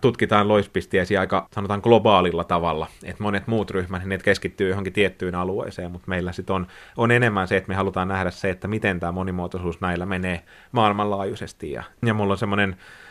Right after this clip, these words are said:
punainen lanka, mikä meillä on tutkimushankkeissa, on se, että meillä on tietty Amazonia on ollut aina,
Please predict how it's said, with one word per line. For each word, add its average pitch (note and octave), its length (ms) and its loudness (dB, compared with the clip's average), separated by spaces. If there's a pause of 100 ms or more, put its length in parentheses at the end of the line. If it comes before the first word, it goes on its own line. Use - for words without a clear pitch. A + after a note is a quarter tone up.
(220)
punainen B2+ 420 6
lanka, A2+ 360 6
mikä F2+ 240 -2
meillä F2+ 200 0
on F2 80 -4
tutkimushankkeissa, F2 880 -6
on F2 80 -4
se, F2 120 0
että E2 160 -6
meillä E2+ 200 -4
on E2 60 -8
tietty G2 260 -2
Amazonia G#2 480 0
on E2+ 80 -4
ollut E2+ 220 -2
aina, E2+ 240 -2